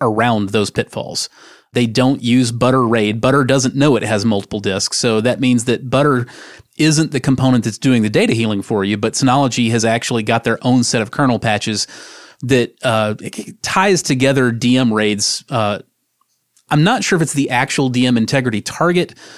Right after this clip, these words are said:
but basically it ties together the conventional D M raid and the Butter layer on top so that you can detect a checksum error at the Butter layer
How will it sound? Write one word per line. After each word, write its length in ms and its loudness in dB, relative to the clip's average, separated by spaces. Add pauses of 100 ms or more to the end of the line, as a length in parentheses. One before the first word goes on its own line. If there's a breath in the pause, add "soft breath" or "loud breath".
(180 loud breath)
but 220 -2
basically 500 0
it 140 -2
ties 340 0
together 400 0
the 320 -2
conventional 680 0
D 180 0
M 160 0
raid 420 0
and 180 2
the 60 0
Butter 300 2
layer 300 0
on 220 -2
top 360 0
so 180 0
that 160 -2
you 140 -2
can 180 0
detect 540 -4
a 60 -6
checksum 440 -2
error 320 0
at 120 -8
the 60 -6
Butter 300 0
layer 380 -2